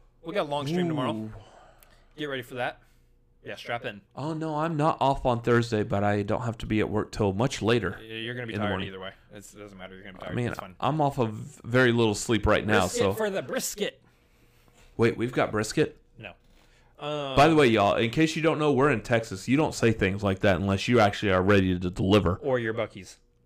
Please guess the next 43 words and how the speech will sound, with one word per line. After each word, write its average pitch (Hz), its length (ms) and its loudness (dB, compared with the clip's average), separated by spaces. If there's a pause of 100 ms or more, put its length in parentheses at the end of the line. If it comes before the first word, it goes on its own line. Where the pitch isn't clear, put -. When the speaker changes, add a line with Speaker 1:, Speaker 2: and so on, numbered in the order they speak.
(760)
Speaker 1:
That's 117 280 -10
their, 104 180 -8
Speaker 2:
That 95 80 -4
Speaker 1:
that 107 160 6
was, - 60 -10
Speaker 2:
too. 98 260 -2
Speaker 1:
that - 80 -16
was 95 100 -18
their 98 100 -16
billboard. 95 420 -12
Speaker 2:
Buc-ee's 117 520 2
is, 101 220 2
uh, 95 380 4
a 92 100 -2
very 113 280 2
popular, 104 680 0
uh, 92 260 2
travel 107 340 0
Speaker 1:
Just 104 80 0
look 147 140 2
it - 20 -4
Speaker 2:
convenience 107 360 -2
Speaker 1:
up. - 20 -10
Speaker 2:
stop. 104 280 0
Speaker 1:
Just - 160 -10
look 120 160 -10
it 90 60 -18
up. 87 180 -20
Speaker 2:
We 110 140 6
love 98 260 6
Buc-ee's 92 380 -2
here. - 100 0
Speaker 1:
They're 160 80 2
not 143 140 -6
sponsoring. 113 300 -10
We 107 80 -10
don't 110 80 -14
have 107 100 -14
time 101 160 -12
to 95 80 -12
talk 101 80 -8
about 98 160 -12
this. - 180 -14